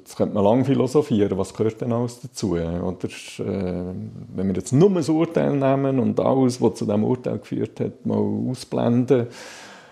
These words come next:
und unter dem Strich müssen sagen, ja gut, im Ergebnis stimmt's wenigstens, oder? Äh, das kann schon mal vorkommen, aber das ist dann, äh, eigentlich Zufall. Ich habe nicht das Gefühl, dass wir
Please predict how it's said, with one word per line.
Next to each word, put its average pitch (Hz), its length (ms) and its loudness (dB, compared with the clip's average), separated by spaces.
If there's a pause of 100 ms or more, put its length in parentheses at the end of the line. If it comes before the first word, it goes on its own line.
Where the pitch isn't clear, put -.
(140)
und - 360 0
unter 123 280 8
dem 107 100 2
Strich 120 360 0
müssen 98 220 0
sagen, 104 340 2
ja 95 160 2
gut, 110 320 -2
im 95 120 0
Ergebnis 110 600 0
stimmt's 123 460 0
wenigstens, 101 640 -4
oder? 104 240 -4 (540)
Äh, 95 340 -6 (600)
das - 280 -4
kann 95 160 4
schon 120 240 0
mal 123 200 2
vorkommen, 120 640 -2
aber 95 200 -10
das - 200 -10
ist - 200 -12
dann, 90 320 -8
äh, 87 560 -10
eigentlich - 420 -10
Zufall. - 480 -8 (580)
Ich 110 160 6
habe 95 140 4
nicht 95 100 -6
das - 120 -16
Gefühl, 95 220 -4
dass - 220 -10
wir - 80 -6